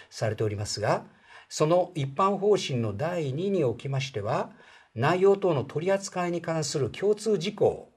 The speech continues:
の定めがございます。第二章以下に示す各教科、あるいは道徳、そう、外国語活動、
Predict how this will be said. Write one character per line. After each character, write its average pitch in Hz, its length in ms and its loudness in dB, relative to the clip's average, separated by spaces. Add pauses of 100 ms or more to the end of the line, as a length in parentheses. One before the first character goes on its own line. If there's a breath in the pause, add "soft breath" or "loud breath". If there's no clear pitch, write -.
(260)
の 156 140 2
定 117 240 2
め 120 80 0
が 120 120 0
ご 90 120 -6
ざ 85 140 -14
い 78 60 -20
ま - 100 -20
す。 - 160 -18 (720 loud breath)
第 190 260 2
二 175 120 0
章 170 200 2
以 175 60 0
下 160 140 2
に 113 120 -2
示 127 320 -4
す 160 400 -2
各 131 340 -4
教 143 220 -2
科、 92 260 -6 (120)
あ 110 140 -4
る 123 80 -2
い 117 100 0
は 127 320 0
道 120 240 0
徳、 113 460 0 (340 loud breath)
そ - 480 -2 (520)
う、 117 40 -12 (320)
外 131 240 4
国 135 200 4
語 120 140 0
活 117 300 -4
動、 85 260 -4